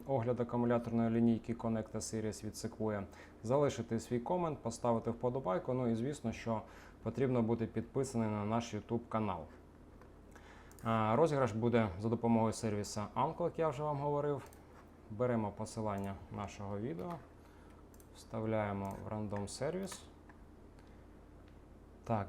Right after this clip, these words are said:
дивимося. Переглядів сорок чотири тисячі чотириста чотири, вподобайок двісті п'ятдесят чотири, коментів сто сорок шість. Тобто мінімум сто сорок шість приймає участь в цьому розіграші.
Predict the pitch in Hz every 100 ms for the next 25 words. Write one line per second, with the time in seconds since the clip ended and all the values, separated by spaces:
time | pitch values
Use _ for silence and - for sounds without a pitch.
0 | 98 127 123 107 98 95 104 98 - -
1 | - 139 127 98 101 101 - 117 107 -
2 | 107 107 101 104 98 90 - 98 92 -
3 | 98 104 101 - - 123 - 180 175 160
4 | - 117 110 110 104 98 107 - - -
5 | 98 98 107 - 120 170 160 120 - 135
6 | 123 120 110 - 120 120 110 107 101 -
7 | 92 - - 98 - 101 101 - - 104
8 | 110 135 123 107 - 104 107 107 - 139
9 | - 107 107 110 110 107 104 101 - 104
10 | 104 104 101 101 98 -